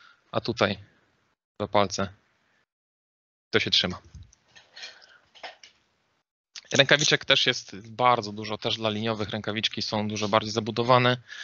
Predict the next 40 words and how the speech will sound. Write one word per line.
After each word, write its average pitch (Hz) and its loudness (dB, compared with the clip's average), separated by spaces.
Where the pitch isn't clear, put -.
E, 107 4
nawet 117 0
jeden 107 0
kolega 107 0
kiedyś 101 -4
w - -12
Korsarzach 101 -4
miał 98 -2
rękawiczki 98 -4
z 95 -6
wbudowanymi, 101 0
e, 95 0
stalowymi 110 4
drutami, 101 -2
które 101 -2
<laughs> - -10
powodowały, 104 4
że 104 -2
mu 101 -2
się 104 -2
ten 101 -2
palec 98 -2
w 95 -10
żadną 98 -2
stronę 101 -2
nie 101 -2
wygnie. 92 -4
Nie 104 -2
wiem, 98 0
jak, - -2
jak 101 0
wygodne 110 2
to - -2
było, 127 2
czy, 101 0
czy - -2
to - -4
coś, - 2
coś 98 -4
dawało, 107 4